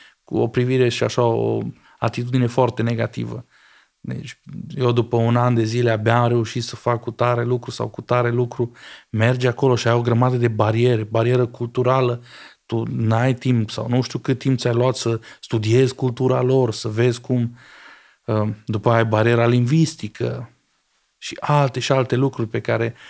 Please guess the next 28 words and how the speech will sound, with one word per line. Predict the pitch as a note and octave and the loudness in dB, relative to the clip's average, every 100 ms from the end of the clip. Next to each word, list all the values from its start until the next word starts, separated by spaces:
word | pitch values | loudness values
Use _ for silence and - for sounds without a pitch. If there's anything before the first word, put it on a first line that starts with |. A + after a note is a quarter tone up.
| - _ | -20 _
n-ai | A#2 G#2+ A2+ D3 D3+ | 0 2 4 4 2
cum | - C3 | 0 0
să | B2+ | 2
le | A#2 | 2
înveți | A#2 B2+ - - | 4 2 2 0
<laughs> | |
într-o | B2+ B2 A#2 | 0 0 0
lună | A#2+ A#2+ A#2 A2+ - - - - | 2 0 0 -4 -12 -20 -20 -12
și | - | -4
doar | A2+ C3+ C#3+ | 2 4 6
o | |
lună | C3+ D#3+ E3 C#3+ | 6 6 6 6
ai | A#2+ | 4
acolo | G#2 - A#2 G#2 | 0 0 -2 -2
cu | - | -2
ei. | A#2 B2 - | -4 -6 -8
Ce | - E3+ | -2 -2
poți | E3+ E3 D#3+ | -2 -6 -6
să | C#3 | -6
faci? | - C#3+ - | -4 -4 -4
Cât | - E3+ | -4 0
de | E3 | 2
roditor | D#3+ C#3+ C3+ D3 | 0 -2 0 -2
poți | C#3+ C3 | -2 -8
să | - | -8
fii, | B2 - | -10 -12
știi? | - - C#3 - - - - - - _ _ _ | -12 -8 -8 -10 -20 -20 -20 -20 -20 _ _ _
Um, | C#3 A#2+ A2+ A2+ | -4 -2 0 -2